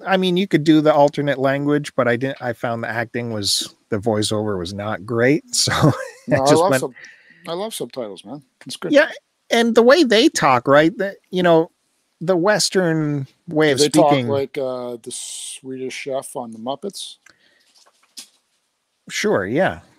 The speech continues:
Speaker 1: But, you know, they always sprinkle in, like, um, English
Speaker 2: Good
Speaker 1: every
Speaker 2: point,
Speaker 1: now
Speaker 2: good
Speaker 1: and
Speaker 2: point,
Speaker 1: again,
Speaker 2: good
Speaker 1: right?
Speaker 2: I don't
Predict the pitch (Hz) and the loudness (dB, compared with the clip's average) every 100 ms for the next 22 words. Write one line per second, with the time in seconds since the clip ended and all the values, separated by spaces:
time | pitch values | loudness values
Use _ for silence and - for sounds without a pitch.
0 | _ 233 170 147 - 269 190 147 180 180 | _ 4 4 2 -2 -2 4 4 6 6
1 | 196 185 - 196 180 196 190 175 170 160 | 4 2 -2 -4 -4 -4 -2 -2 0 -2
2 | 160 - 147 139 135 131 120 113 _ _ | -2 0 2 2 -2 -6 -8 -12 _ _
3 | _ _ 196 277 127 80 - 196 127 120 | _ _ -4 -2 -4 -4 -6 -2 -2 -2
4 | 117 113 107 110 101 98 139 233 _ _ | -2 -4 -4 -6 -6 -4 -4 -4 _ _
5 | _ _ _ _ _ | _ _ _ _ _